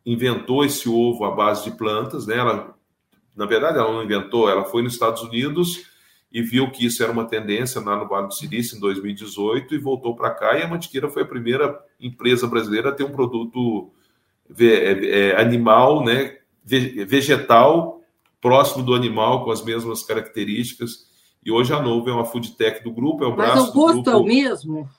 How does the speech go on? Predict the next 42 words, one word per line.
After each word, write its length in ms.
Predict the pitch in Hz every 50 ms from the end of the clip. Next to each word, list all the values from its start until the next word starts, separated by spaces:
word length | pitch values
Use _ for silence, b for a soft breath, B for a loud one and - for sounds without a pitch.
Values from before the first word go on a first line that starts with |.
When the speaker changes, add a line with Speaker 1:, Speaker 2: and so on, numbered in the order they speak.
| _ _ _ _ _ _ _ _ _ -
Speaker 1:
Ô, 320 | 175 170 156 139 139 147
ô, 60 | 156
Sônia, 360 | 151 - - 175 170 156 151 139
o, 300 | 131 135 135 156 165 170 160 170 170 -
o, 0 |
o, 1300 | 165 170 165 160 160 151 - - 151 151 151 147 143 143 139 135 135 135 127 127 120 113 - - - _ _ _ _ _ _
na 100 | 147 156
verdade, 420 | - 170 156 135 151 165 165 - -
são 160 | 165 160 143
dois 340 | 143 165 190 190 - - -
tipos 260 | 160 170 - 151 131
de 80 | 120
ovos. 520 | 127 123 127 123 113 113 - - - - _ _ _ _ _ _ _ _ _ _ _ _ _ _ _ _ _ _ _ _ _ -
Um 200 | 175 208 226 -
que 200 | - 196 180 -
faz, 400 | - - - 123 117 110 - -
substitui 560 | - - 123 123 - - - - 143 139 135
o 120 | 127 120
ovo 220 | 113 110 104 104 117
em 80 | 113
todas 220 | 117 147 151 147 151
as 160 | 143 - -
receitas, 800 | 120 101 - - 104 107 117 117 - 170 170 - - - _ _ _ _ _ _ _ _ _ -
e 80 | 120 135
um 160 | 151 170 170
que 140 | - 180 170
faz 400 | - - 135 123 120 117 117 120
o 60 | 131
omelete 600 | 135 135 143 135 131 123 127 139 147 147 - -
e 40 | -
faz 300 | - - 135 139 135 135
o 80 | 139
ovo 240 | 135 135 135 127 135
mexido, 480 | 135 123 127 - 113 104 98 - - 90
né? 280 | 87 101 117 117 117 - _ _ _ _ _ _ _
Speaker 2:
Tá, 220 | 214 190 170 139 131
Speaker 1:
São 120 | 131 139
Speaker 2:
não 140 | 151 175 196
Speaker 1:
dois, 160 | 208 220 220
Speaker 2:
são 200 | 247 240 233 233
Speaker 1:
dois. 280 | 233 247 254 247 240 240
Speaker 2:
ovos 500 | 240 233 226 208 - - - - -